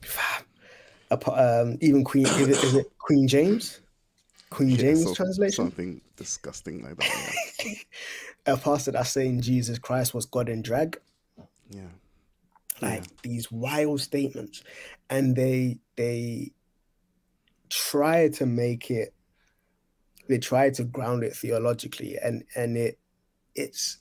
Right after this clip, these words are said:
Speaker 1: it's lacking. My, my argument is, like, with that, my argument really is, bro, the K K K used the Bible to
Speaker 2: Mm.
Speaker 1: kill people.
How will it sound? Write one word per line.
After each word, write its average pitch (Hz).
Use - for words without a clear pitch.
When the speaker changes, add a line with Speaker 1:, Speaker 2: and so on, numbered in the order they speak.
Speaker 1:
it's -
lacking. 151
My, 156
my 143
argument 147
is, 131
like, 127
with 143
that, 131
my 117
argument 120
really 107
is, 104
bro, 117
the 123
K 127
K 117
K 117
used 113
the 117
Bible 110
to 120
Speaker 2:
Mm. -
Speaker 1:
kill 101
people. -